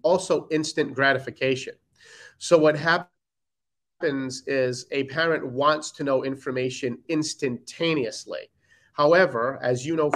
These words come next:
being a former, you know, L E O, right, there could be something going on, or there could be an investigation happening as a result of that incident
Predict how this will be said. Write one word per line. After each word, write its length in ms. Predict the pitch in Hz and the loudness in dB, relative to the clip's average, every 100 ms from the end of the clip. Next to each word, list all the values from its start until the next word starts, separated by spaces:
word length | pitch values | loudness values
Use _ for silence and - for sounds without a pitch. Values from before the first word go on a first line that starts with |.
| - 131 | -4 -6
being 320 | 147 143 135 123 | -4 -2 -4 -6
a 60 | |
former, 580 | - 147 143 135 127 - | -6 -4 2 2 2 -2
you 80 | 156 | -4
know, 120 | 139 | -2
L 260 | - 143 139 | 0 0 2
E 100 | 131 | 2
O, 380 | 165 135 113 - _ _ _ _ | 4 2 0 -8 _ _ _ _
right, 260 | 156 156 156 - _ 165 - - | 6 6 6 -4 _ -20 -20 -4
there 260 | 139 160 | 6 6
could 220 | - 202 180 | 6 -2 -4
be 140 | 185 | -4
something 520 | - 170 175 170 151 | -2 -4 -4 -4 0
going 320 | 143 151 143 | 2 2 2
on, 460 | 139 160 127 90 - _ _ _ _ _ _ - | 0 0 0 -4 -10 _ _ _ _ _ _ 2
or 200 | 160 151 | 4 6
there 140 | 170 | 2
could 240 | 170 151 | 0 -4
be 240 | 160 160 151 | -2 -2 0
an 120 | 139 | -2
investigation 840 | 131 139 131 - 131 147 143 131 | 0 -2 -2 -6 -4 -4 -2 -6
happening 560 | 120 147 151 135 123 123 | -2 -2 0 -2 -2 -2
as 200 | 135 131 | -2 0
a 60 | 135 | 0
result 460 | 127 117 131 147 | -2 0 0 0
of 120 | 170 160 | 0 0
that 200 | 175 180 | 0 0
incident 540 | 180 190 196 202 | -4 -2 -2 -4